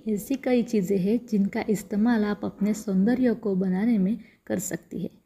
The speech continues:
शहद, हल्दी, अलसी, बेसन, एलोवेरा, केसर, नीम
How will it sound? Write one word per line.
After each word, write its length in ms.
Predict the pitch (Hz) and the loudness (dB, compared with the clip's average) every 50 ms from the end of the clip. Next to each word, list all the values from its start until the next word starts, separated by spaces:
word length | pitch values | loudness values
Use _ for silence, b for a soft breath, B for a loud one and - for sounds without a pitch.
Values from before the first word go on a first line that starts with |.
| _ - | _ -20
शहद, 520 | - - 214 208 196 196 190 180 170 180 - - | -10 -4 -2 -2 0 2 0 0 0 -4 -6 -6
हल्दी, 440 | 190 190 185 185 165 175 196 196 202 | -2 2 2 2 2 2 0 0 0
अलसी, 640 | 349 349 233 190 196 185 - - - 185 190 185 180 B B B B B B B B 208 | -2 -2 0 0 0 -2 -2 -4 -6 -4 -2 -4 -4 B B B B B B B B 0
बेसन, 560 | 190 202 202 190 - - 202 190 185 190 190 - 202 | 2 2 2 2 0 -2 -2 0 0 -2 -4 -4 -2
एलोवेरा, 560 | 190 196 196 202 208 202 196 185 180 180 185 | 0 2 4 4 4 4 2 2 2 0 -2
केसर, 600 | 185 - - 202 202 196 - - 196 185 185 180 - b b b b b b b b b | -4 -4 -2 -2 -2 -2 -4 -6 -6 -6 -6 -6 -8 b b b b b b b b b
नीम 360 | 233 247 254 240 220 214 214 | 4 4 6 6 4 2 0